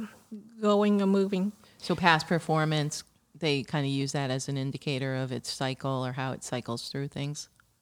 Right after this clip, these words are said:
Speaker 1: Yes. So my spirit guide told me about a month or two ago that the Digibyte will have a significant drop. Right now, the Digibyte is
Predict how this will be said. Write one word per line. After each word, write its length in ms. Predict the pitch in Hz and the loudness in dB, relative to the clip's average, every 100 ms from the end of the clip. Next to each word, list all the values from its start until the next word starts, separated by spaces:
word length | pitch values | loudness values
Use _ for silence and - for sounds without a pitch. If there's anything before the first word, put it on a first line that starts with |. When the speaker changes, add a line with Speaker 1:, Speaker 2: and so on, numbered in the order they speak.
| _ _ _ | _ _ _
Speaker 1:
Yes. 520 | 233 247 - - - _ _ _ _ _ _ | 4 6 6 -2 -6 _ _ _ _ _ _
So 180 | - 311 | 4 6
my 120 | 294 | 6
spirit 260 | 339 403 403 | 6 6 6
guide 160 | 330 294 | 4 4
told 200 | 302 285 | 4 6
me 140 | 277 | 6
about 240 | 254 226 226 | 6 6 6
a 20 | |
month 260 | 214 214 | 6 4
or 40 | 226 | 2
two 240 | - 220 | 2 4
ago 320 | 214 208 208 | 4 4 4
that 240 | 202 202 - - | 4 0 -6 -8
the 80 | - | -4
Digibyte 380 | 202 220 220 208 | 2 2 4 2
will 160 | 208 202 | 2 2
have 240 | 196 - | 0 0
a 280 | 196 190 202 | 0 2 0
significant 680 | 214 - 214 220 226 214 196 | -2 -2 2 2 2 0 2
drop. 300 | 180 180 202 - - - | 2 0 -2 -6 -14 -8
Right 220 | 220 214 | 0 4
now, 220 | 214 208 | 4 2
the 320 | 214 - - | 0 -4 -4
Digibyte 260 | 208 220 208 | 0 0 2
is 160 | 196 | 0